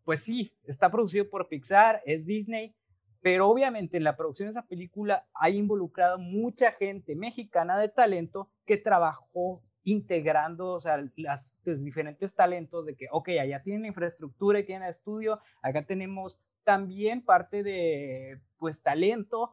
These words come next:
este, también, te, ah, no sé si algo de infraestructura hayan aportado también, pero el caso es que hay m-, mejor una integración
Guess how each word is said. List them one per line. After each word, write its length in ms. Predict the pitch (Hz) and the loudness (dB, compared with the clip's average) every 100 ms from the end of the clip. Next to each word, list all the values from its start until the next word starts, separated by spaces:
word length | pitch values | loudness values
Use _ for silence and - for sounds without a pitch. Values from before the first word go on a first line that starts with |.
| _ _ | _ _
este, 500 | 135 139 131 - 139 | -6 -4 -6 -12 -10
también, 360 | 135 131 165 165 | -6 -6 -6 -6
te, 160 | 170 135 | -6 0
ah, 180 | 139 139 | 0 0
no 140 | 151 | -12
sé 120 | 139 143 | -14 -10
si 180 | 160 | -4
algo 160 | 147 160 | -2 -2
de 60 | 156 | -8
infraestructura 680 | 143 131 139 135 170 165 | -12 -12 -14 -4 2 4
hayan 260 | 160 160 156 | 4 2 -6
aportado 420 | 175 135 170 170 | -8 -10 -10 -8
también, 260 | 170 220 208 | -6 -6 -4
pero 140 | 165 | -4
el 100 | 156 | -2
caso 260 | 175 170 190 | -2 -2 -6
es 100 | - | -8
que 180 | 202 - _ _ _ _ _ | -8 -8 _ _ _ _ _
hay 200 | 156 175 | 4 4
m-, 240 | 190 202 190 | 2 -2 -6
mejor 520 | 170 180 170 220 190 - | -6 -6 -2 0 0 -2
una 200 | 175 233 | -4 -4
integración 840 | 277 277 233 233 214 226 214 226 | -2 0 2 2 0 -4 -8 -10